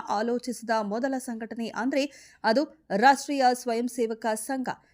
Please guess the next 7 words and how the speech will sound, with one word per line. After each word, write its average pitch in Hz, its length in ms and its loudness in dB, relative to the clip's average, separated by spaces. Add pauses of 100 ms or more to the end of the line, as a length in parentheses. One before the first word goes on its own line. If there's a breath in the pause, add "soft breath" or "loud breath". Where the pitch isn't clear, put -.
(120 soft breath)
ಇತ್ತೀಚೆಗೆ 240 420 -2
ನಮ್ಮ 294 240 2
ಹಿಂದೂಗಳು 254 400 2 (360)
ಸ್ವಾರ್ಥಪರತೆ, 285 880 2
ಕೌಟುಂಬಿಕ 247 580 -2 (360)
ನೆಲಗಟ್ಟೆ 262 580 0 (320 soft breath)
ಅಷ್ಟೇ 320 480 -2